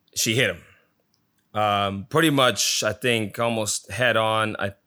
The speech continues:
I think the reason why his left side of his body got so fucked up was because he probably,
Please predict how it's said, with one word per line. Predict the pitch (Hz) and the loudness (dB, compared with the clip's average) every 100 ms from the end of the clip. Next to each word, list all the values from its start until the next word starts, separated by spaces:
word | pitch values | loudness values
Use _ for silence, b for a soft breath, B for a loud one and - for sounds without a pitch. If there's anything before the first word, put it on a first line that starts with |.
| _ - | _ -14
I | 107 | -12
think | - 117 104 | -2 -2 -2
the | 107 | -4
reason | 113 107 104 | -2 -2 -2
why | 107 107 107 104 101 b b b b _ _ | 2 4 4 2 -4 b b b b _ _
his | 101 104 | -6 -2
left | 113 104 | 0 2
side | - 110 | 2 0
of | 101 | -2
his | 98 | -6
body | 110 107 107 | 0 2 2
got | 104 107 98 | 2 0 0
so | 110 98 | -4 -6
fucked | - 110 98 - | -4 -6 -6 -2
up | 120 117 | -2 -2
was | 107 101 | -4 -8
because | - 98 - 107 110 | -10 -8 -2 -2 -2
he | |
probably, | 101 117 110 110 107 110 104 101 | -4 -2 0 -2 -2 -2 -2 -6